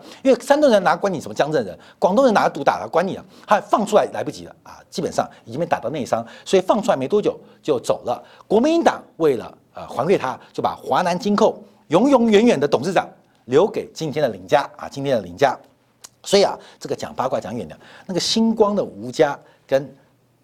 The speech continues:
华南的林家不之前联姻吗？后来，呃，呃，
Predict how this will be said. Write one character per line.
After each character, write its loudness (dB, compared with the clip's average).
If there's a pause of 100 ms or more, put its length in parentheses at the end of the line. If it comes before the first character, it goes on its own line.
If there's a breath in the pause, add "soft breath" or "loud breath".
华 0
南 -4
的 -4
林 -12
家 -2 (140)
不 -16
之 -12
前 -4 (320)
联 -6
姻 -4
吗？ -2 (460 soft breath)
后 -2
来， -2 (300)
呃， -12 (180)
呃， -10